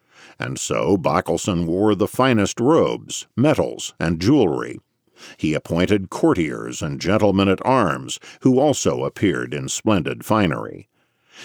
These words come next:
King Bakkelson's chief wife, Devara, was proclaimed queen of the world,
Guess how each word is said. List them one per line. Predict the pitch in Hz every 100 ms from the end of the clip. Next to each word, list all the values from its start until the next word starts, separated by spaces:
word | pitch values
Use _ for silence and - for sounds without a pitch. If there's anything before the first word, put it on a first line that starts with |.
| -
King | - 92 85
Bakkelson's | 67 85 95 82 - 73 62
chief | - - 131 -
wife, | - 85 113 65 120 -
Devara, | 78 71 113 110 64 78 - - -
was | 85
proclaimed | - 110 107 - 117 120 117 -
queen | - - 190 110 - 62
of | 78 67
the | 78
world, | 76 80 62 52 -